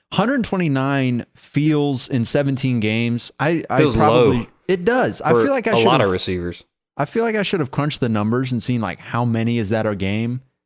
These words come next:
Speaker 1: Like, do this for me. If he gets eight targets a game, how many is that in a seventeen game season?
Speaker 2: Well, let me pull up the calculator.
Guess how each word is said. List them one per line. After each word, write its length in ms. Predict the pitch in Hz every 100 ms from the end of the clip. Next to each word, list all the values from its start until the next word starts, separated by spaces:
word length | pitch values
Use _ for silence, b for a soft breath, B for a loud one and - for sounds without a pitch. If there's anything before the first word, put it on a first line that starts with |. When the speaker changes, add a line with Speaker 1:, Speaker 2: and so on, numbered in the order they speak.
| _
Speaker 1:
Like, 180 | 143 131
do 120 | 190
this 140 | 165 127
for 100 | 107
me. 160 | 90
If 100 | 101
he 60 | 185
gets 180 | 180 - -
eight 200 | 143 -
targets 340 | 131 123 110
a 40 | 101
game, 280 | 104 90
how 160 | 87 107
many 200 | 107 104
is 140 | 87
that 300 | 95 90 87 95
in 100 | 92
a 40 |
seventeen 640 | - 113 98 95 - 90
game 220 | 87 85 85
season? 400 | 82 80 _ _ _ _ _ _ _
Speaker 2:
Well, 120 | 92 90
let 80 |
me 60 | 92 -
pull 100 | 95
up 80 | 92
the 80 |
calculator. 500 | - 92 - 98 95